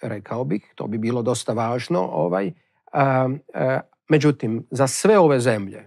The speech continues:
u Bosnu i Hercegovinu, u Crnu Goru, e, i tako dalje, trebalo bi računati ili trebalo bi govoriti o pronce-, konceptu konsolidacije Evropske unije. Dakle, e, mi sada raspravljamo o ulasku, e,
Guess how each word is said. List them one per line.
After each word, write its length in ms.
u 180
Bosnu 400
i 20
Hercegovinu, 440
u 40
Crnu 300
Goru, 400
e, 40
i 120
tako 300
dalje, 260
trebalo 400
bi 140
računati 560
ili 160
trebalo 280
bi 100
govoriti 640
o 240
pronce-, 360
konceptu 720
konsolidacije 1080
Evropske 360
unije. 340
Dakle, 320
e, 120
mi 220
sada 280
raspravljamo 640
o 200
ulasku, 640
e, 280